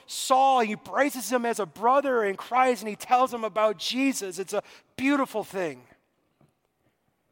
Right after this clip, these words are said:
You don't know all that will unfold, but I promise you that if you're following Jesus and if you embrace the gospel,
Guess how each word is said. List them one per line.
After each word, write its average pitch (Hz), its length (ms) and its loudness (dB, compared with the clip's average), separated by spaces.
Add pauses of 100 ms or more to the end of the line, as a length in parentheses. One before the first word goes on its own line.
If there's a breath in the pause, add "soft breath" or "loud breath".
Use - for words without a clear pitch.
(640)
You 247 180 -4
don't 254 320 0
know 220 240 2
all 202 280 4
that 220 160 4
will 208 240 0
unfold, 190 400 -2
but 180 120 0
I 190 100 6
promise 220 560 -4
you 196 80 -10
that 180 140 -4
if 170 80 -12
you're 160 100 -10
following 226 500 0
Jesus 160 460 -6 (240 loud breath)
and 185 140 -4
if 180 160 -6
you 202 100 -2
embrace 220 420 -2
the 220 120 -10
gospel, 208 580 0